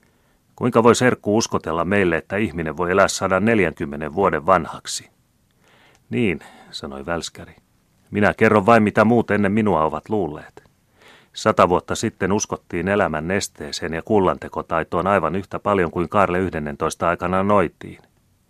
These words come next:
Juuri silloin, kun uusi valo koitti, pääsi pimeys taas hetkeksi valloilleen entistä mustempana. Kustaa kolmannen aikana valaisivat maailmaa luonnontieteet kuin uusi aamurusko.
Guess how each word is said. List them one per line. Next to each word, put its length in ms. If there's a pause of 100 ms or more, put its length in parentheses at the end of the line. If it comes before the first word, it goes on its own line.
(500)
Juuri 200
silloin, 360
kun 140
uusi 320
valo 320
koitti, 480 (260)
pääsi 280
pimeys 460
taas 260
hetkeksi 480
valloilleen 580
entistä 440
mustempana. 720 (840)
Kustaa 340
kolmannen 480
aikana 360
valaisivat 560
maailmaa 380
luonnontieteet 720
kuin 200
uusi 320
aamurusko. 760